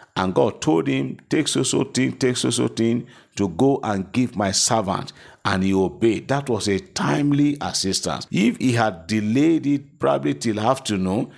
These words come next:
though they would still collect it, but it wouldn't have met the need of that family in the morning. So learn how to offer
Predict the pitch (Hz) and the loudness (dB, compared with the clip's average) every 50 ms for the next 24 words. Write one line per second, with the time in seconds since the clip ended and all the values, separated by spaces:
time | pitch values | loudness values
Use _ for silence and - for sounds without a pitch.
0 | - - 117 117 165 190 190 175 165 139 135 131 127 123 - - 175 170 - - | -12 -10 -4 0 2 2 4 2 2 0 0 0 0 -2 -2 -4 -6 -4 0 0
1 | 123 123 143 143 143 143 131 123 95 110 107 95 - 101 101 - 123 143 143 147 | 2 2 2 0 0 0 -2 -2 0 0 -2 -2 -2 -6 -6 -2 -2 0 0 2
2 | 135 120 110 98 98 101 113 123 120 - - 85 95 98 92 113 151 170 147 107 | 2 0 0 0 0 0 0 0 0 -2 -6 -6 -4 0 2 2 4 4 2 0
3 | 95 - - _ - 92 95 80 71 110 110 113 - - - - 110 104 98 104 | -2 -8 -8 _ 0 0 0 0 0 0 0 0 -2 -4 -2 -2 -2 0 0 -2
4 | 104 107 - - 92 90 85 87 85 85 87 92 92 90 82 69 - - - - | -2 -2 -2 -2 -4 -4 -2 -4 -4 -2 0 0 2 0 0 -2 -6 -8 -2 2
5 | - 135 113 95 95 110 143 156 160 151 - - - 131 131 135 139 - 120 101 | 4 4 4 2 0 0 0 0 0 -2 -4 -4 -2 -2 -2 -2 -4 -2 -2 -4
6 | 95 - - - 120 120 - - - 123 113 117 113 113 120 | -4 -2 0 0 0 0 0 -2 0 2 2 4 2 0 -2